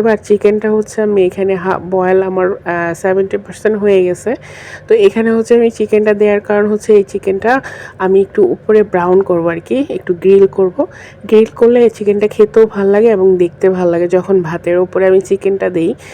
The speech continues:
তখন দেখতে খুব, আহ, সুন্দর লাগে খাবারটা। তো এই কারণে আমি সবসময় এই কাজটা করি। আহ, চিকেনটা হচ্ছে বয়েল করে তারপরে হচ্ছে আমি আবার একটু বারবিকিউ করার জন্য এয়ার ফ্রায়ারে দিয়ে দিই। আর এখানে যথেষ্ট পানি, চাউল খুবই কম, যেহেতু ম্যাডামের ছেলে একা খাবে,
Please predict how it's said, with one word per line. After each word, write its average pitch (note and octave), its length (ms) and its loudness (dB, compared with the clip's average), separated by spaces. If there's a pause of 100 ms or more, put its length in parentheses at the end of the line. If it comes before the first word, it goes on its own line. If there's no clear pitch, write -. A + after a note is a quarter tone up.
(160)
তখন F#3+ 320 -2
দেখতে F3+ 300 2
খুব, G#3 200 -4 (200)
আহ, E3 560 -6
সুন্দর B3 340 0
লাগে E3 240 0
খাবারটা। E3+ 520 -8 (600)
তো - 60 4
এই F#3+ 100 2
কারণে A#3+ 340 0
আমি A3 180 0
সবসময় G#3+ 480 -2
এই G3 180 2
কাজটা F#3 340 -6
করি। F#3+ 460 -2
আহ, E3+ 220 -4
চিকেনটা G3 520 -4
হচ্ছে F#3 380 -2 (200)
বয়েল F3+ 340 0
করে A3+ 260 0
তারপরে F3+ 360 -10
হচ্ছে F3+ 320 -8
আমি F3 220 -6
আবার E3+ 200 -4
একটু F3 220 -8
বারবিকিউ F3 500 -2
করার F3 300 -4
জন্য F3 360 -2 (440)
এয়ার F#3+ 200 -2
ফ্রায়ারে F3 380 0
দিয়ে F3+ 200 4
দিই। G3+ 180 2
আর F#3 140 0
এখানে G#3 360 2
যথেষ্ট G3+ 460 0 (100)
পানি, G3 280 0 (440)
চাউল A#3 260 2
খুবই A#3+ 360 0
কম, G3 240 0
যেহেতু G#3+ 320 2
ম্যাডামের G#3+ 400 0
ছেলে G#3 260 0
একা G#3 320 -6
খাবে, F#3+ 360 -2